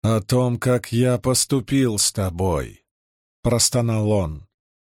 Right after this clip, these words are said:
Как он мог обойтись так с кем бы то ни было,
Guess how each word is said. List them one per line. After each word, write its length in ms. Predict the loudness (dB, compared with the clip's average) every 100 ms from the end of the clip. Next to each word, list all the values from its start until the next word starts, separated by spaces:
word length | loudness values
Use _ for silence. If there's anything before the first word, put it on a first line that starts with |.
| _ _ _ _ _ -4
Как 340 | 0 0 0
он 140 | 0 2
мог 280 | 0 0 -2
обойтись 580 | 0 0 0 0 0
так 280 | 0 -2 -2
с 100 | -4
кем 220 | 0 0
бы 100 | 0
то 120 | 0 2
ни 180 | 2
было, 440 | 2 -2 -2 -6